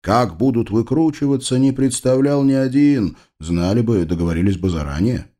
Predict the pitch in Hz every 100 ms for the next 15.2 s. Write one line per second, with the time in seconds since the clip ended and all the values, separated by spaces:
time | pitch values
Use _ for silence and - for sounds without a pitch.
0 | _ _ _ _ _ _ 80 95 151 147
1 | 185 170 165 147 120 156 151 151 151 147
2 | - 160 151 - _ - 101 131 151 143
3 | 143 135 147 147 139 127 131 135 135 131
4 | 127 123 135 117 123 - 139 143 - _
5 | - 117 107 120 117 127 - 123 123 101
6 | 101 92 113 113 143 143 135 127 113 107
7 | 110 113 117 123 120 120 120 120 - 107
8 | 101 113 95 101 101 87 - _ 127 107
9 | - - 147 185 110 - 78 - 123 -
10 | - - 85 - - 95 85 95 117 -
11 | 127 127 _ _ _ _ _ _ 87 92
12 | - 113 117 - 101 113 131 127 127 117
13 | 85 87 90 - 101 87 95 90 101 92
14 | 85 90 85 - 90 90 80 80 - 120
15 | 127